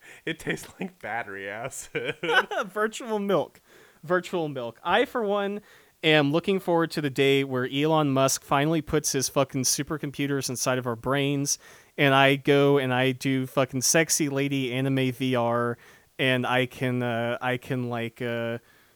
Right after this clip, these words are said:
Speaker 2: you know what? I don't like the direction this joke
Speaker 1: You
Speaker 2: is
Speaker 1: can drink
Speaker 2: implying.
Speaker 1: her battery acid titty milk? Is that what you were gonna say,
Speaker 2: It
Speaker 1: Ryan?
Speaker 2: wasn't, it wasn't, because what I was going for was, I was going to say, like, sort of a Second Life deal where you can go and, like, taste foods or something like that.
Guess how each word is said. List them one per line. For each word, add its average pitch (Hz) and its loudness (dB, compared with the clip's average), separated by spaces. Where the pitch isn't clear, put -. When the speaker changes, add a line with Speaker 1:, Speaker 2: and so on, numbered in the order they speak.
Speaker 2:
you 160 -2
know 160 2
what? 156 2
I 151 -2
don't 165 0
like 165 0
the 170 -2
direction 143 -4
this 135 -6
joke 147 0
Speaker 1:
You 202 2
Speaker 2:
is - -4
Speaker 1:
can 214 2
drink 175 4
Speaker 2:
implying. 147 -2
Speaker 1:
her 196 6
battery 160 6
acid 165 4
titty 151 2
milk? 190 0
Is 160 -2
that 151 2
what 160 0
you 190 2
were 190 2
gonna 180 0
say, 247 4
Speaker 2:
It - 4
Speaker 1:
Ryan? 190 2
Speaker 2:
wasn't, 277 6
it 220 0
wasn't, 240 0
because 220 -4
what 220 4
I 214 4
was 208 -2
going 285 0
for 196 0
was, 156 -2
I 156 -2
was 156 -2
going 165 0
to 170 -2
say, 156 -2
like, 135 -2
sort 156 -4
of 135 -6
a - -4
Second 147 0
Life 160 0
deal 165 2
where 151 0
you 131 0
can 131 -2
go 131 4
and, 131 0
like, 117 -4
taste 131 -2
foods 131 -6
or 156 -6
something 180 -6
like 175 -6
that. 190 -2